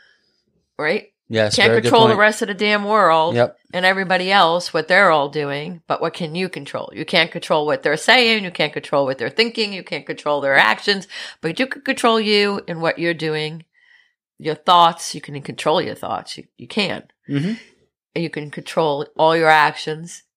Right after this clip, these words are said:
Speaker 1: your s-, strategies, all of it. Be proactive and look at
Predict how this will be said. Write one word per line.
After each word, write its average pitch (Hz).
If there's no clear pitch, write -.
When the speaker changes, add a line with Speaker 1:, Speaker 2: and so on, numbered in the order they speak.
Speaker 1:
your 147
s-, -
strategies, 165
all 180
of 143
it. 131
Be 165
proactive 151
and 151
look 156
at 151